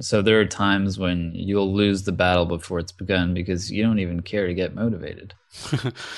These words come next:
Speaker 2: So, but again, on the other side, the flip side, willpower itself, willpower is a very fleeting resource, as we know. So what you're saying is we need to use willpower and discipline,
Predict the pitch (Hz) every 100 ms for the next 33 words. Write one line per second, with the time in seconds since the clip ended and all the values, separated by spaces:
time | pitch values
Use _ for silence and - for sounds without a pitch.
0 | - 190 196 - 123 175 - - 185 175
1 | 190 135 135 143 139 139 170 160 107 104
2 | 117 170 147 113 101 110 175 190 131 110
3 | 107 - 135 131 101 - - - 156 165
4 | 180 165 143 131 127 127 120 - - 131
5 | 120 120 101 127 - 104 98 101 - -
6 | 110 104 110 107 123 120 104 - - -
7 | - 117 117 107 - 90 - 143 120 165
8 | 165 139 117 107 104 127 117 120 139 131
9 | 120 110 110 117 120 107 107 98 95 147
10 | - - 101 98